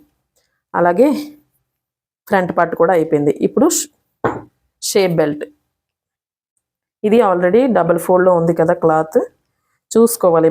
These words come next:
మనకి షేప్ బెల్ట్ అనేది డబుల్ ఫోల్డ్‌లోనే వస్తుందా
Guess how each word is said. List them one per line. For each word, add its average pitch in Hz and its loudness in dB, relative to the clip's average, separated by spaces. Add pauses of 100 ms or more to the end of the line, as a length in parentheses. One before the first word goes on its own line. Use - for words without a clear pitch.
మనకి 160 0 (1000)
షేప్ 180 2
బెల్ట్ 185 0
అనేది 180 0
డబుల్ 160 0
ఫోల్డ్‌లోనే 180 0 (100)
వస్తుందా 165 -2